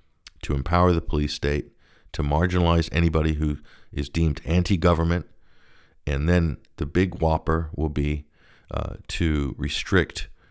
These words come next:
abilities to protest on the street because, uh, it might be considered a, a safety issue. After all, we could have snipers lodged in key positions, military s-, trained snipers, actually,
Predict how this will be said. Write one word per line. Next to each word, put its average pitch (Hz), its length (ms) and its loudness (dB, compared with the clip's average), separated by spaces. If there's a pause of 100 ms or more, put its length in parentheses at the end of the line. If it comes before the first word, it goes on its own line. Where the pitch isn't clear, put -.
(840)
abilities 82 640 2
to - 100 -6
protest 87 640 2
on 73 140 0
the 67 80 -2
street - 480 -2
because, 73 600 -2 (800)
uh, 57 280 -4
it 78 120 -2
might 73 240 0
be 73 120 -2
considered 73 580 0
a, 67 260 -2 (140)
a 71 100 -6
safety 92 500 2
issue. - 320 -8 (1080)
After 78 400 0
all, 92 180 4
we 80 120 -6
could - 180 -2
have 71 140 -2
snipers 80 580 0
lodged 71 400 -2
in 69 100 -2
key 76 180 -4
positions, 71 580 -4 (200)
military 95 480 6
s-, - 140 -2 (200)
trained 67 320 -2
snipers, 67 460 -2
actually, 65 460 -6